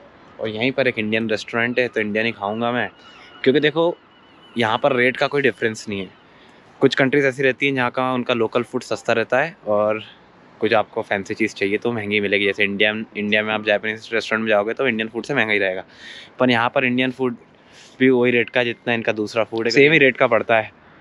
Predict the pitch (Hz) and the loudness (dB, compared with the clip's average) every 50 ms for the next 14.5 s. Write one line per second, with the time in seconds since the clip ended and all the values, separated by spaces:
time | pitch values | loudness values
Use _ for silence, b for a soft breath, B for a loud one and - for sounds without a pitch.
0 | - - - - - - - - - - - - - 139 143 151 139 131 131 131 | -20 -20 -20 -20 -20 -20 -20 -20 -20 -20 -16 4 6 6 8 8 6 4 2 2
1 | 131 131 131 131 127 127 139 131 - 123 - - 131 127 123 127 113 113 117 113 | 2 4 4 4 4 4 2 0 0 -2 0 2 2 4 4 4 4 4 2 4
2 | - 123 117 113 113 113 117 117 120 117 117 117 127 139 135 127 120 127 123 - | 4 4 2 4 2 2 0 0 0 -2 0 2 2 4 4 6 4 4 4 4
3 | 127 127 120 110 104 113 117 117 110 120 117 - 117 110 104 - 123 113 107 104 | 0 0 2 0 0 0 0 0 0 -2 -2 -4 -4 -6 0 2 2 4 4 4
4 | 104 104 113 110 - 113 110 113 120 120 120 113 113 - 127 110 101 B B B | 4 4 2 0 0 -2 -2 0 2 2 2 2 2 0 -4 -6 -6 B B B
5 | B B B B B - 104 101 104 110 110 101 101 104 104 104 - 107 104 95 | B B B B B -4 -2 0 2 2 2 2 2 2 2 0 0 -2 -2 -2
6 | - - 101 101 95 95 92 - - - - - - - - - 104 - - 120 | -2 -8 -8 -8 -8 -8 -10 -10 -12 -18 -20 -20 -20 -10 -6 -6 -6 0 2 4
7 | 110 110 107 110 - 120 113 - 110 95 - 117 107 92 - - 110 113 113 110 | 4 4 2 0 -4 -6 -6 -6 -8 -4 0 0 0 0 0 -4 -6 -4 -4 -6
8 | 104 - - - - 104 113 110 117 113 113 113 107 104 107 107 113 110 110 - | -6 -8 -12 -14 -6 -2 0 0 2 2 2 2 0 0 0 0 0 -2 -2 -4
9 | - 117 104 107 98 - - 113 117 120 127 139 - - - - - - - - | -4 -2 0 0 0 0 0 -2 0 0 -2 -2 -6 -10 -16 -16 -16 -14 -14 -14
10 | - - - - 131 127 117 123 117 - - 139 131 135 139 131 120 113 107 107 | -12 -12 -2 2 2 4 4 4 0 2 2 2 4 4 4 2 2 0 0 0
11 | 107 101 95 - - - - - - - - - - - 117 117 117 113 123 123 | -2 -4 -4 -8 -14 -16 -18 -18 -18 -18 -16 -14 -6 -2 0 0 0 0 0 -2
12 | 120 117 110 - - 123 123 120 113 120 117 117 110 110 110 107 117 117 123 131 | -2 -4 -6 -4 -4 -4 -4 -4 -4 -4 -4 -4 0 0 0 0 0 -2 -2 -2
13 | 135 143 - - 107 107 110 110 107 104 - 120 120 127 117 107 107 113 113 - | -2 -4 -2 0 0 2 2 2 0 0 0 -2 -2 -2 -2 0 0 -2 0 0
14 | 107 98 101 104 104 101 101 104 104 | -2 -2 -2 -2 -4 -4 -2 -2 -4